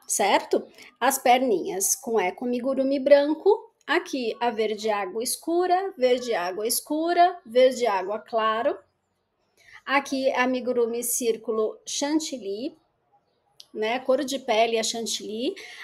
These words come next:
Aqui o cabelo foi com a Cacau. E que mais? Pretinho, dos pretinho e branquinho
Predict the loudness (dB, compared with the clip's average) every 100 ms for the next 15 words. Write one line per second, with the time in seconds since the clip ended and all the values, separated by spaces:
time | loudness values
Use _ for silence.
0 | -4 -2 -2 -4 -2 -2 2 2 0 -4
1 | -4 -4 -4 -2 0 2 0 -4 -6 -6
2 | -6 -2 -2 -2 -6 _ _ _ _ _
3 | _ _ _ _ _ _ _ _ _ _
4 | -2 -2 -2 -8 _ _ _ -4 0 0
5 | -2 -4 -2 -2 -2 0 2 0 0 -2
6 | -4 -6 -4 -2 -2 -2 -2 -2 -4 -4
7 | -4 -6 -8 -8 -6 -8